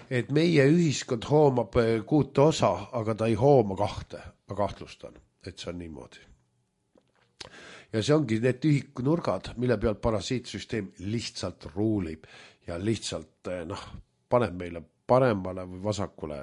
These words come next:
no, teeb meile ärtust ära. Ja, ja nüüd ma, eh, mis ma nagu, nüüd tahaks nagu öelda, et vaata, kuna ruumil on kaheksa omadust,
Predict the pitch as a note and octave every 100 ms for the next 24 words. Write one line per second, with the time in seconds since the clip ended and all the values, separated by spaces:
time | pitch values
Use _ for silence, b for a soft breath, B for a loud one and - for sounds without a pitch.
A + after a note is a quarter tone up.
0 | D2 D#2 - _ - G2 G2 F#2 F2+ -
1 | - - E2+ C#2+ - - _ _ B B
2 | B B B B B B B B _ _
3 | _ A#2 A#2+ B2 A#2+ B2 G#2+ B _ B2
4 | C3 A#2+ A#2+ C3 F#3+ G3 D3 B2+ A2 B
5 | - _ - C#3+ C3 A#2+ A#2 A#2 A2+ A2+
6 | A#2 D#3 - D#3+ A#2 A#2 - A2+ - _
7 | _ A2 A2+ B2 C3 A2 - A#2 E3 E3+
8 | G#2 - F2+ _ B B B B A#2+ A2+
9 | - B2+ B2 B2+ F#3+ F3+ A#2 G2+ G#2 D3
10 | C#3 - D3+ B2+ C#2+ - - - -